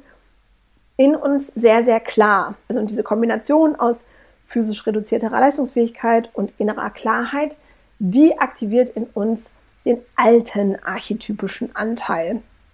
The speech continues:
Das heißt, auch jetzt zuckt schon die ein oder,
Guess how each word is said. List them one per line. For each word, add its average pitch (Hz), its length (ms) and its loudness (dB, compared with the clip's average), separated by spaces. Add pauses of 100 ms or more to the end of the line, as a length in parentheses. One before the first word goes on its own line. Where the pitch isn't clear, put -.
(160)
Das - 220 -10
heißt, - 560 0 (340)
auch - 100 -20
jetzt - 440 -8
zuckt - 360 0
schon 226 320 -6 (480)
die 277 120 4
ein 240 240 0
oder, 233 180 4